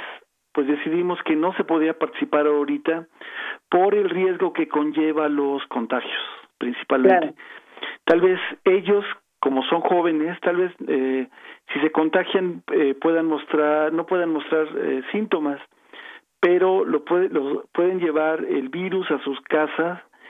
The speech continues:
Speaker 1: y entonces podrían contagiar a sus familiares. Entonces, por
Speaker 2: Claro.
Speaker 1: este momento decidimos no participar, principalmente por el contagio y porque para que verdaderamente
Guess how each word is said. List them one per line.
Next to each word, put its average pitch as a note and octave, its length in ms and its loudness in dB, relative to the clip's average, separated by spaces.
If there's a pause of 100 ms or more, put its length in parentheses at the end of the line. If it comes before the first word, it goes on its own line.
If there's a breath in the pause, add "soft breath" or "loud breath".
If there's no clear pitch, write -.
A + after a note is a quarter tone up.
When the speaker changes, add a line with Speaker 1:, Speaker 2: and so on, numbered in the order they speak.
(340 loud breath)
Speaker 1:
y E3+ 200 2
entonces D#3 380 0
podrían D3+ 280 2
contagiar C#3 540 0
a C3+ 60 0
sus - 120 -12
familiares. B2 520 -2 (720 loud breath)
Entonces, E3+ 300 2
por F#3+ 100 8
Speaker 2:
Claro. F#3+ 140 6
Speaker 1:
este A3+ 140 0
momento F3 520 2
decidimos D#3+ 720 -2
no D3+ 180 0
participar, C#3+ 600 -2 (500 soft breath)
principalmente D#3 680 2
por D3 180 2
el C3 60 -2
contagio D3+ 640 -2 (540 loud breath)
y G#3+ 200 2
porque - 460 2
para D3 440 2
que D#3+ 360 0
verdaderamente E3+ 1160 0